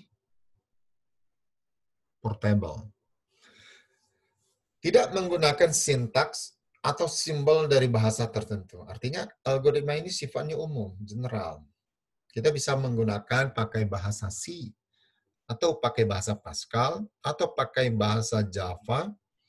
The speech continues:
atau pakai bahasa P H P, atau bahasa yang lainnya, V B net atau C Sharp. Jadi, tidak terkait atau terikat dengan suatu simbol-simbol tertentu.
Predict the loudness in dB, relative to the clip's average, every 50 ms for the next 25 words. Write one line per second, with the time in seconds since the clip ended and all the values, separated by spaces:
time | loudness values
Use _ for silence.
0 | _ _ _ _ _ _ _ _ _ _ _ _ _ _ _ -8 -8 -6 -4 -2
1 | 0 0 0 -2 -4 _ -12 -4 -4 -4 -2 0 2 4 4 4 4 4 2 2
2 | 2 2 0 0 0 0 0 -2 _ _ _ _ _ _ _ _ _ _ _ _
3 | _ _ _ _ _ _ _ -4 -2 -2 -2 -2 -6 -10 -10 -10 -10 _ -6 -6
4 | -6 -4 -4 -8 -10 _ _ _ _ _ _ _ _ _ _ _ _ _ _ _
5 | -20 -16 -10 -10 -8 -6 -4 -6 -6 -6 -8 -8 -8 -6 -2 0 2 2 4 2
6 | 0 0 0 0 0 0 -2 -4 -6 -6 -6 -8 -8 -10 _ _ _ _ _ -8
7 | -6 -4 -2 -2 -2 -2 -2 -2 -4 -4 -8 -8 -4 -2 -2 -2 -2 -2 -4 -4
8 | -2 -4 -4 -4 -6 -10 _ _ _ _ _ _ _ _ _ _ _ _ _ _
9 | _ _ _ _ -12 -6 -2 0 2 2 2 2 0 -2 _ _ _ _ _ _
10 | _ _ _ _ _ _ _ -2 0 4 4 4 2 0 -8 _ _ _ _ -2
11 | -2 -2 -2 -2 -8 -2 0 2 4 4 2 2 0 -4 _ _ -4 -2 0 2
12 | 0 0 0 -2 4 6 8 8 8 6 2 -6 _ -4 -4 -4 -4 -6 -6 -2
13 | -2 0 0 0 -2 -4 -4 -6 -8 -10 -8 -6 -4 -4 -4 -4 -4 -8 -8 -6
14 | -4 -4 -2 0 2 0 0 0 -2 -2 -2 -2 -2 -2 -2 -2 -4 -4 -6 -8
15 | -8 -8 -12 -12 -14 -16 -20 -20